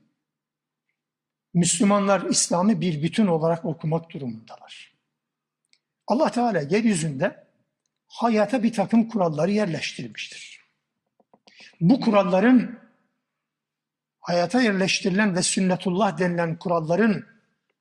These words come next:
dinisi, dinsiz yok. Baksanıza, Allah Resulü Aleyhisselatü Vesselam'dan daha hayırlı bir insan var mı yeryüzünde? Ama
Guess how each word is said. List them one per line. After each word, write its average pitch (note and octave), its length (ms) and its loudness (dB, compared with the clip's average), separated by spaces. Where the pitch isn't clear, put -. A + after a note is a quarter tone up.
dinisi, G3+ 720 0
dinsiz F3+ 440 -2
yok. - 420 -6
Baksanıza, F#3 760 -2
Allah G#3+ 320 2
Resulü G#3 300 0
Aleyhisselatü F#3+ 680 0
Vesselam'dan F3+ 920 0
daha D#3+ 280 -2
hayırlı E3 340 -2
bir D#3+ 100 -4
insan D#3 380 -6
var D#3 140 -4
mı F#3 140 -6
yeryüzünde? B2+ 560 -12
Ama D3+ 340 -8